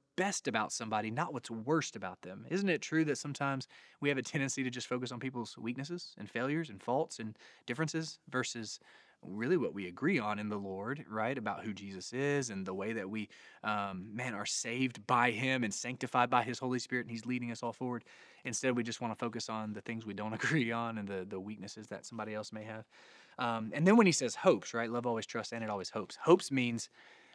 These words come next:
man, I, I hope and I believe that where somebody is,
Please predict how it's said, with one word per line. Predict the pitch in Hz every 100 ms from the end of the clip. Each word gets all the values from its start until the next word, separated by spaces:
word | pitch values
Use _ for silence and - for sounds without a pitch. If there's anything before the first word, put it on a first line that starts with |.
| -
man, | 131 120 -
I, | 131 143
I | - 139 170
hope | - - 180 160
and | 143
I | 135
believe | 120 113 113 120 117 107 107
that | 107 98 - 110
where | 117 131
somebody | 156 175 170 151 123 123
is, | 165 190 -